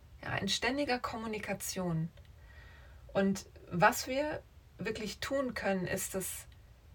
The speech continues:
als Geschenk zu betrachten, also einen Perspektivwechsel zu machen. Es ist ein Geschenk, dass dein Körper dir Hinweise gibt und dir zeigt, „Guck mal, schau da mal hin.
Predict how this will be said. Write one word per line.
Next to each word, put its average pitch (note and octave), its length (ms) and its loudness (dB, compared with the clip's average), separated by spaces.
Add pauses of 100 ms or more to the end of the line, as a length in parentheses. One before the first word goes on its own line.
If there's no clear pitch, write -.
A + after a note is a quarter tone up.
(420)
als - 280 4
Geschenk B3+ 600 2
zu E3 140 -2
betrachten, - 640 -6
also F#3+ 180 -2
einen F#3 100 -2
Perspektivwechsel F3+ 1120 -4
zu - 140 -6
machen. - 380 -6 (960)
Es - 160 -4
ist G#3 180 -2
ein F#3+ 140 6
Geschenk, B3 600 2
dass - 160 -6
dein E3+ 180 0
Körper G#3 400 6
dir E3 400 2 (400)
Hinweise F#3 600 4
gibt E3 640 0 (1500)
und F#3 160 2
dir F#3+ 120 0
zeigt, G#3+ 500 4
„Guck C4 180 -2
mal, F#3 160 4
schau G#3 260 6
da G#3 120 6
mal F#3 180 2
hin. F#3+ 540 0